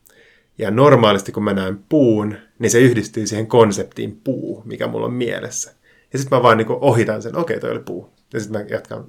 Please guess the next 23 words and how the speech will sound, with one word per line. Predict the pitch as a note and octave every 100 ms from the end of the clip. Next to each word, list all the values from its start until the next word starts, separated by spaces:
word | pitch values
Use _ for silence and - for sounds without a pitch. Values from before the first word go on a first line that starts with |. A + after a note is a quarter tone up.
| _
matkaa. | - A#2 G2+ - - - _ _ _ - - _ _ _ _
Mut | A2+ A2 - -
sit | D3+
kun | C3
mä | A#2
oon | G#2 C#3
läsnä, | F#3 F3+ - G#2 G2 - -
niin | A2 G#2
se | A2
ei | A2+ A2+ A2+ G#2+ A2+ - _ _ _
kytkeydy | - F3 - A2+ G2+
siihen | F#2+ G2 G2+ - _ _ _ -
konseptiin | E3 D3+ G#2+ A2 - - G2 A#2
puu, | - C#2+ E2+ A2 _ _ _
mikä | A#2 A#2+
mulla | A2+ G#2+
on | A#2
mielessä. | B2 A#2 G2+ A2+ - -
Mikä | B2 A#2+
tekee | A2+ A2+ A2+
sen, | G2+ B2 G#2+
että | G2 G2+
mä | G#2 G#2